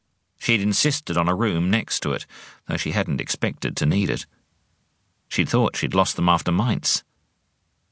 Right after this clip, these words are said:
She pulled her sleeves down over her hands and reached for the nearest rung. A second before she touched it, the whole ladder shivered. The snow on the rungs shook loose. With her arm still outstretched,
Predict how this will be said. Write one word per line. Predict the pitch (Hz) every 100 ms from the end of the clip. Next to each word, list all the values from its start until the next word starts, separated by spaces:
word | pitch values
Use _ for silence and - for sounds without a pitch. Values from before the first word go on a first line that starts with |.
| _ - - -
She | 104
pulled | 107 101
her | 87
sleeves | 82 110 101 73 71
down | 98 95 80
over | 73 78
her | 78 85
hands | 98 104 80 85
and | 95
reached | 90 110 - -
for | 87
the | 87
nearest | 92 78 -
rung. | 107 98 71 76 - _ _ _ _ _ _ _ _ _ _ _ _ _ _ _ _ _ _ _ _ _ -
A |
second | 107 180 135 95
before | 95 98
she | 95
touched | 95 - - -
it, | - - - -
the | 104
whole | 131 120 104
ladder | 120 110 65
shivered. | 69 - - 67 - - _ _ _ _
The | 90
snow | - 135 117
on | 104
the | 104
rungs | 127 92 78 85
shook | - - -
loose. | 113 90 - - - _ _ _ _ _ _ _
With | - 80
her | 95 107
arm | 98 85 87
still | - 104
outstretched, | 85 82 - - 117 80 - - -